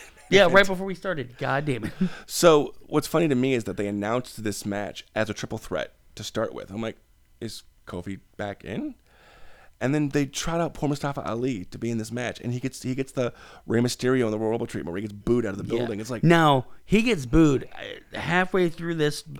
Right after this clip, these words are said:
Speaker 1: uh, like, almost twenty-minute match. Th-, he has the crowd cheering for him.
Speaker 2: Yeah, they turned him around, but it's like, it,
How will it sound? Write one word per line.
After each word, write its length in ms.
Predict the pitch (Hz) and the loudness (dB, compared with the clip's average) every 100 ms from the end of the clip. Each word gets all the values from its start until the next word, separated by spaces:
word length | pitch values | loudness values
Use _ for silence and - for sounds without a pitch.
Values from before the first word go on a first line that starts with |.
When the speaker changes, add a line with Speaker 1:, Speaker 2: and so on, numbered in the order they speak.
| - | -10
Speaker 1:
uh, 60 | |
like, 160 | 120 - | -10 -4
almost 320 | 135 147 135 | -2 0 -2
twenty-minute 400 | - 147 143 135 | 0 0 2 0
match. 420 | 120 123 143 - - - - - - | -2 -2 -6 -8 -18 -20 -20 -14 -8
Th-, 100 | 139 139 | -4 0
he 160 | 151 | 4
has 120 | 147 135 | 4 2
the 80 | 127 | 0
crowd 260 | 139 120 | 0 0
cheering 280 | - 117 104 | -4 -6 -6
for 200 | - - | -8 -14
him. 160 | 131 117 - - - | -14 -16 -18 -20 0
Speaker 2:
Yeah, 180 | 233 110 | 2 4
they 120 | 143 | 0
turned 240 | - 226 | 0 0
him 100 | 175 | 0
around, 300 | 131 131 165 | 0 0 0
but 60 | 120 | -2
it's 100 | - | -6
like, 200 | - - | -8 -8
it, 220 | 123 - | -16 -16